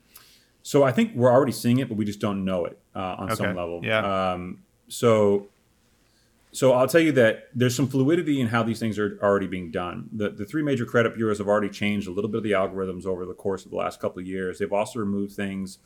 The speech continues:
Speaker 1: Uh, foreclosures and bankruptcies appear a little bit differently or not at all in some circumstances. Um, and then obviously with covid hitting,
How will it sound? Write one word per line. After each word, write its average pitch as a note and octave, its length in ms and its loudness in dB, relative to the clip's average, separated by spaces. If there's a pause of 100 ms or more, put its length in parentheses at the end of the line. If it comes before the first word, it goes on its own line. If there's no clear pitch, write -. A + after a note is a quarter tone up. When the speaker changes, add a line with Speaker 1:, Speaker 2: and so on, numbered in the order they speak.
(480)
Speaker 1:
Uh, F#2 200 -2
foreclosures G#2+ 580 0
and G2 80 -2
bankruptcies G2+ 480 -2
appear G2 240 -4
a F#2+ 60 -2
little G2 120 -4
bit - 120 -14
differently F#2+ 340 -6
or F2+ 100 -8
not F#2 160 -4
at F2+ 80 -2
all F#2 200 0
in F2 60 -10
some F2+ 180 -10
circumstances. F2+ 840 -12 (580)
Um, F#2+ 320 -2
and A2 120 0
then A2+ 80 2
obviously A#2+ 360 0
with F#2+ 140 -4
covid B2 380 0
hitting, F#2+ 600 -4